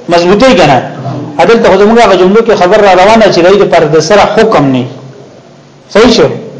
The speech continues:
نو هغه کې خدا بیا اډو راتلی نه شي. یو صورت خدا نه چې حکم ولوي ثانیې ته ورکول مقصودي، خو یو صورت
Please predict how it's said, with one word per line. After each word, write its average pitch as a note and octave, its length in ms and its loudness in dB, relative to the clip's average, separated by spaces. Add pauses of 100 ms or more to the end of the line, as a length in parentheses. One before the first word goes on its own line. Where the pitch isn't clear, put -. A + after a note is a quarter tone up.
(880)
نو D#3+ 120 -4
هغه A3 340 2
کې G3 100 2
خدا G3 200 2 (100)
بیا G#3+ 120 4 (100)
اډو F3+ 180 2
راتلی E3 380 0
نه G3 40 0
شي. D#3+ 120 -4
یو G#3 200 2
صورت G#3 260 0
خدا G3 240 2
نه G3 180 2
چې F3+ 80 -4 (100)
حکم F#3+ 220 -4
ولوي F3 280 0
ثانیې F#3 360 0
ته F#3+ 60 0
ورکول F3 360 0
مقصودي، E3 360 -2 (360)
خو E3+ 60 0
یو G#3 200 4
صورت G#3 160 2